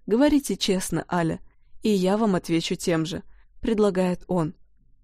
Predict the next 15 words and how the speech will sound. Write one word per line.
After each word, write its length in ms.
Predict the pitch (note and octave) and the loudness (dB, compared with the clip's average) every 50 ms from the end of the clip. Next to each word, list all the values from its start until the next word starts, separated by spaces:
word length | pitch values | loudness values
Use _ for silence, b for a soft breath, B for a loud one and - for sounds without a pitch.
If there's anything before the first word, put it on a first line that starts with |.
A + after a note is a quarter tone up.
| _ - - | _ -16 -12
Я 220 | G3 F#3+ G#3 G3 | -2 0 2 2
ломаю 400 | G3 G#3+ G#3+ A3 A3+ A3 A3 A3 | 4 4 4 4 4 4 2 2
голову 400 | G#3 A3 C#4+ D4+ C#4 C4 G#3+ G#3+ G#3 | 2 2 4 4 4 4 4 4 4
над 180 | G#3 G#3 G3+ | 2 2 2
одним 320 | A3 A3 G#3 A3 A#3 A3+ G#3+ | 2 2 2 2 0 2 0
вопросом. 580 | B3 B3+ - C4 A#3 G3 F3+ - - - F3+ - - - - _ - - - _ - - - | 0 -2 0 0 0 0 0 -2 -6 -8 -10 -12 -18 -20 -20 _ -20 -20 -20 _ -18 -4 -4
Почему 460 | A3+ A3 - - C4 B3+ B3+ C4 A#3 | -2 -2 2 4 4 6 6 6 6
вы, 140 | G3 G3+ G#3+ - - | 4 4 2 2 2
опытный 500 | A#3 A#3 A3 - G3+ F#3 - G#3 G3+ F#3+ | 2 2 2 2 -2 -4 -2 0 0 2
бизнесмен, 680 | F3 F#3 F3+ F3 G3+ F#3+ G3 - - A3+ C4 C#4+ C#4+ C#4+ b b b b b | 2 2 0 2 0 0 0 -2 -2 0 2 2 2 0 b b b b b
позволили 640 | - A3+ A3 G#3 A3 G3+ A3+ A3+ G3 F3+ F3+ F3 F3+ | 2 2 2 2 2 2 4 4 4 4 2 2 0
Егору 500 | F#3 F3 F#3 F#3 - A3+ C#4 C#4 B3+ G3+ | 0 0 0 0 2 2 2 2 2 2
дать 280 | F3 G3 G3+ G3 - | 0 0 -2 -2 -4
мне 160 | - A3 A#3 A#3+ | -4 -4 -2 -2
шанс? 460 | - - B3+ G#3 F3 D#3+ - - | -2 0 0 0 0 -2 -6 -10